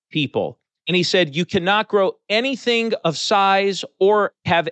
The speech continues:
any sort of success without other people involved."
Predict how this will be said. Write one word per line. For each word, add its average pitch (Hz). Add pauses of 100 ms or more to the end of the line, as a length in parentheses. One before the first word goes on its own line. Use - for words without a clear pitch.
(140)
any 226
sort 190
of 156
success - (640)
without 170
other 185
people 220
involved." 110